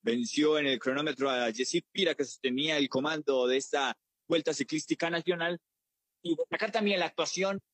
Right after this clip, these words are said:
del equipo de la alcaldía de Manizales, de la gente de Supergiros que apoya el ciclismo caldense. Didier Chaparro es octavo en la general, así que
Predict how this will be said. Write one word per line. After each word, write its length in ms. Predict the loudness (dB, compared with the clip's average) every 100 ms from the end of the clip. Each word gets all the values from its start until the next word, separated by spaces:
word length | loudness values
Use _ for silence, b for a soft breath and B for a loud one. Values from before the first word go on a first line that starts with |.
| 0
del 120 | 0
equipo 480 | 0 -4 0 2 4
de 140 | 4
la 100 | 2
alcaldía 360 | 2 2 2 2
de 80 |
Manizales, 640 | 2 -2 -4 -2 2 2 2
de 200 | 2 2
la 100 | -2
gente 240 | -6 -4
de 60 | -4
Supergiros 480 | -2 -4 -2 -6 -4
que 80 |
apoya 400 | -2 0 2 2
el 120 | 2 -2 _ _ _
ciclismo 800 | -6 -4 0 2 2 2 2 0 _ _ -6
caldense. 580 | 0 2 4 4 2
Didier 320 | 4 4 2 2
Chaparro 540 | 0 0 0 2 2
es 100 | 0
octavo 340 | -2 0 0
en 60 | 0
la 80 | -2
general, 460 | -2 -2 0 0 -4 _ -8
así 180 | -6 -2
que 320 | 2 2